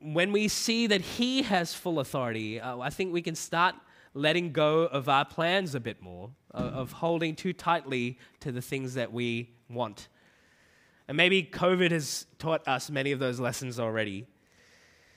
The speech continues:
We can submit instead to submit, uh, we can seek instead to submit every aspect of our lives to the lordship of the Son of Man, not just the bits on Sunday.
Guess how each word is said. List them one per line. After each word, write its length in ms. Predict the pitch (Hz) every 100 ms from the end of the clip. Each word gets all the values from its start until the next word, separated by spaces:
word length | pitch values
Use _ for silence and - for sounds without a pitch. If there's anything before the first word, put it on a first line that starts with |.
| _ _ _ _ _ _ -
We 180 | 147 160
can 160 | 190
submit 500 | 175 - 180 170 214 -
instead 540 | 180 - 190 185 185
to 80 | 151
submit, 460 | - 151 151 156 - _ _ -
uh, 120 | 139 131
we 100 | 156
can 120 | 165
seek 320 | - 226 233
instead 380 | 170 - 175 156
to 80 | 147
submit 340 | 151 147 139 -
every 280 | 143 180
aspect 460 | 160 165 - 151 -
of 140 | 127 131
our 160 | 135
lives 420 | 143 160 139 - -
to 100 | 131
the 100 | 127
lordship 540 | 131 139 - 156 -
of 280 | - 127 123 -
the 120 | -
Son 500 | 123 - 131 139 147 -
of 160 | 117 110
Man, 420 | 110 101 90 117 _ _ _ _ _
not 200 | 143 170
just 340 | 165 185 - -
the 100 | 135
bits 420 | 151 151 - -
on 160 | 120 117
Sunday. 420 | - 110 98 85